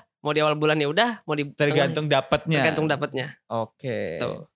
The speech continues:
Speaker 2: Kalau tadi kita ngebahas zodiak gua dan lu, mungkin kita kasih satu zodiak lagi, mungkin dari pendengar ada
Speaker 1: Ya.
Speaker 2: profil Leo.
Speaker 1: Apa? Leo.
Speaker 2: Leo
Speaker 1: Nggak
Speaker 2: zodiak.
Speaker 1: usah, udah.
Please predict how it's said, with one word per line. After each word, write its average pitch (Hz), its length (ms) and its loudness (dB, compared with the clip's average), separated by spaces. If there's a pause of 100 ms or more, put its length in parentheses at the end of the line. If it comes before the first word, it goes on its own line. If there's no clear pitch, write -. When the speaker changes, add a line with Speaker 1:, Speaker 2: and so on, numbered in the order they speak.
(360)
Speaker 2:
Kalau 202 140 0
tadi 233 140 4
kita 208 180 0
ngebahas 170 960 2 (680)
zodiak 151 420 2 (240)
gua 143 240 0
dan 135 180 0
lu, 151 140 -2
mungkin 156 200 -4
kita 147 200 -4 (320)
kasih 131 300 -12
satu 123 280 -6
zodiak 123 360 -2
lagi, 117 260 -2
mungkin 123 480 -2
dari 117 340 -2
pendengar 117 400 0
ada 123 380 0 (360)
Speaker 1:
Ya. 143 360 -2 (240)
Speaker 2:
profil 139 800 -2 (1400)
Leo. 175 340 2
Speaker 1:
Apa? 143 120 -4 (340)
Leo. 202 200 4 (300)
Speaker 2:
Leo 139 180 0
Speaker 1:
Nggak 180 160 4
Speaker 2:
zodiak. 196 140 4
Speaker 1:
usah, 240 240 2
udah. 240 400 0